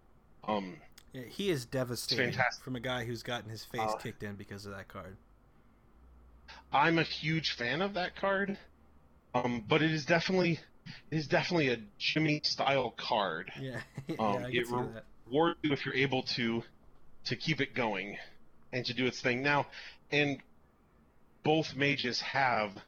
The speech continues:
Speaker 1: that sort of a ca-, a card like that. Um, a card that's like, "Oh, if you manage to, to pull off its trick, then you get an awesome creature, just a,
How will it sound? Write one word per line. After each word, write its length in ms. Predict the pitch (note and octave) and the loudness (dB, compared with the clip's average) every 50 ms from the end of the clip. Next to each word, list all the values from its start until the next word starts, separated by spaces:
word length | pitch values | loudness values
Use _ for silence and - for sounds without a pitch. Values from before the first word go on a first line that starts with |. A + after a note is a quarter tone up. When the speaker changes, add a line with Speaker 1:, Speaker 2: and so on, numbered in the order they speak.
| - - - _ _ _ _ _ _ _ _ _ - | -20 -20 -20 _ _ _ _ _ _ _ _ _ 2
Speaker 1:
that 280 | C3+ B2+ A#2+ - - | 2 4 4 2 2
sort 320 | - - - C3+ B2+ B2 A2+ | 0 2 2 4 4 4 4
of 240 | A#2 G#2+ G#2+ G2+ F#2 - - - - - _ _ _ _ _ _ _ _ _ _ _ - - | 4 4 4 2 -2 -8 -14 -16 -18 -20 _ _ _ _ _ _ _ _ _ _ _ -2 -2
a 120 | A#2 A2 | -2 0
ca-, 220 | - - - - - | 0 0 0 0 2
a 100 | B2+ A#2 | 0 -2
card 420 | - - - D#3+ D3 C3 B2 G#2 | -2 0 2 4 4 4 2 0
like 280 | A2 A#2 B2+ B2+ A2 - | 2 2 2 2 2 0
that. 280 | - F#2 - - - - - - - _ _ _ _ _ _ _ _ _ _ _ _ - | -2 -2 -2 -4 -6 -10 -14 -20 -20 _ _ _ _ _ _ _ _ _ _ _ _ -2
Um, 360 | A2+ A2 G#2 F#2+ F2 F2 - - | 0 0 0 0 -2 -6 -6 -6
a 80 | A2 - | -6 -6
card 300 | - - - B2+ B2 A#2 | -2 0 2 2 2 2
that's 160 | A#2 - - | -2 -4 -2
like, 180 | - B2 B2 - F#3 | 0 -2 0 2 4
"Oh, 240 | G3+ F#3 C#3+ A2+ - - - - - - | 4 4 4 2 -2 -10 -18 -14 -6 -6
if 160 | D3 - - | -4 -2 0
you 60 | F#3 G#3 | 0 2
manage 520 | G3 E3+ D#3 D3+ D3+ D3+ D3 - - - - | 2 2 4 2 2 2 2 0 0 -2 -2
to, 260 | C3 B2 B2+ C#3 C3+ - - _ _ _ - _ _ _ _ _ - - - - _ _ - | -2 0 0 -2 -4 -6 -12 _ _ _ -20 _ _ _ _ _ -20 -20 -20 -20 _ _ -6
to 140 | - C3+ A#2+ | -4 -4 -2
pull 320 | - - - F#3 F3+ E3+ D#3 | -2 0 2 4 4 6 6
off 280 | C#3+ C#3+ C#3+ - - - | 6 4 4 2 -2 0
its 360 | C#3+ C#3+ C#3 - - - - | 0 0 2 2 0 -2 0
trick, 320 | - - - - E3+ - - - - - - - - _ _ _ _ _ _ _ _ _ _ _ _ _ _ _ - | 0 2 2 2 2 2 0 -6 -10 -10 -10 -16 -20 _ _ _ _ _ _ _ _ _ _ _ _ _ _ _ 2
then 340 | C3 E3 E3+ E3 E3 E3+ D#3+ - - - - _ _ - - - | 4 6 6 6 6 4 2 0 -4 -16 -20 _ _ -20 -16 -6
you 120 | - C#3 D#3 | -4 -2 2
get 200 | B2+ D#3+ D#3 - | 2 2 2 2
an 80 | B2 B2 - - | -2 -8 -2 2
awesome 420 | D3+ D3+ D3+ C3 - - C#3 B2 A#2 | 4 4 6 4 4 2 2 0 0
creature, 320 | - - A2 - - G2 | 0 -2 -2 -2 -4 -6
just 260 | - - B2 - - | -4 -4 -4 -4 -4
a, 80 | - | -6